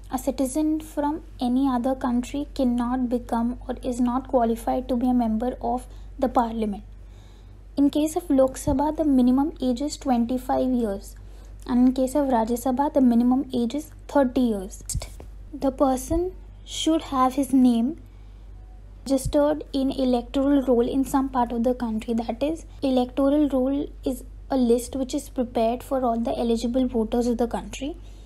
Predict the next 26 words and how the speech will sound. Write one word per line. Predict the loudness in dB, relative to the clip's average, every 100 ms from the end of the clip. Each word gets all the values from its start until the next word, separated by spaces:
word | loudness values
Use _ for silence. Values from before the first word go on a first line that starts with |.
| -20 -20 -10
and | -4 0
therefore | 0 0
the | -2 0
person | 0 0 0 0
should | 0 -4 -4
have | -2 0
his | 2 2
name | 2 2 2
registered | 2 -2 -4 -4 -2 0
in | -2
such | -2 -4 -4 -2
list. | -2 -4 -14 -16 -18 -18 -18 -18 -18 -18 -2
Next, | 0 0 -2 -14 -6 -2
he | 0
should | 0 2 4
not | 4 2 -4
be | -4 -2 -2 -6 -4
an | -4 0
insolvent, | 4 4 4 4 4 2 -2 -4 -12 -18 -16 -16 -16 -18 -16 -2
unsound | 0 2 2 4 4
mind | 4 2 -2 -8 -4
or | 0 2
a |
criminal. | 2 4 6 6 2 -4 -16 -20 -20 -20 -20 -14
That | -4 -2 0
is, | -4